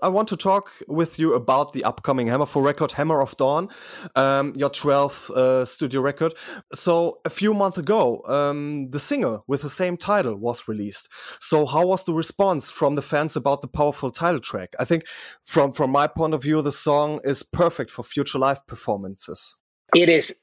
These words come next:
Speaker 2: I think we all saw that as, like, an instant classic,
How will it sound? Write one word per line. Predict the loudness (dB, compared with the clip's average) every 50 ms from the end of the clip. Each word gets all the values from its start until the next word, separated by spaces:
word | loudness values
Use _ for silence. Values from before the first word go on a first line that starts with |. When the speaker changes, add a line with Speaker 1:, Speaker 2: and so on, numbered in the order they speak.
| _ 0
Speaker 2:
I | 2 2 2 2
think | 4 4 4
we | 4 4 6
all | 6 6 6 6 4
saw | 2 2 4 6 6 6 6 4
that | 4 4 6 6 6 6
as, | 4 4 4 4
like, | 4 4 4 2
an | 0 -2 0 2
instant | 4 4 4 4 0 0 0 2 2 2 0 0
classic, | 2 4 6 6 4 4 2 2 2 2 2